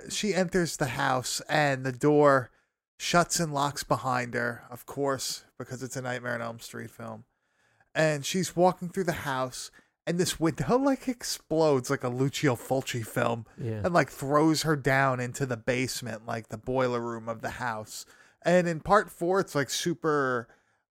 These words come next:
Speaker 1: um, exaggerated,
Speaker 2: Yeah.
Speaker 1: right? Like, it's huge in
Speaker 2: Everything's
Speaker 1: this one.
Speaker 2: dreamier, even the dreams are more dreamier.
Speaker 1: Yeah, like, they definitely m-, tried to make it look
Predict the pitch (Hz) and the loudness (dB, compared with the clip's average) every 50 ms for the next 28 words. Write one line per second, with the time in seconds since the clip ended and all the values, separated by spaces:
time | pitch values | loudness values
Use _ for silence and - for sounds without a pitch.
0 | - - 135 131 117 110 107 110 110 107 101 107 120 120 127 127 - 113 - 110 | -2 0 2 2 2 0 -4 -6 -8 -10 -8 -6 -4 -2 -2 -2 -4 -6 -8 -8
1 | 107 110 110 107 104 104 104 113 117 127 135 143 127 135 123 110 - - - - | -8 -8 -8 -8 -10 -8 -4 0 2 2 2 2 2 -2 -6 -6 -8 -12 -14 -16
2 | - - - 143 147 151 151 143 123 123 113 117 120 117 113 127 135 131 139 135 | -16 -10 -4 -2 0 2 2 2 0 0 -2 -4 -2 0 2 4 4 6 6 4
3 | 131 123 117 113 123 135 135 131 123 117 104 101 101 101 104 - 120 120 120 117 | 4 2 2 2 2 2 4 4 2 0 0 -2 -4 -6 -4 -4 -2 -2 0 0
4 | 113 110 110 101 101 107 104 101 92 90 92 - - - 113 101 95 95 98 92 | 0 -2 -2 0 0 -2 -2 -2 -4 -4 -4 0 0 0 0 0 -4 -4 -4 -6
5 | 92 90 95 92 85 85 - - - 160 175 160 139 123 135 143 143 135 - 156 | -6 -6 -6 -8 -8 -8 -12 -8 0 4 6 6 8 8 6 4 2 4 2 2
6 | 147 139 160 160 - - 185 180 180 175 165 156 143 - - - 165 151 143 139 | 4 6 4 4 4 2 -2 0 0 -2 -2 -4 -6 -10 -4 2 4 4 4 4
7 | 139 - 135 135 131 127 - 143 123 - 117 135 135 123 - - | 0 -4 -6 -4 -4 -4 -4 -4 -6 -4 -4 -2 -2 -4 -4 -10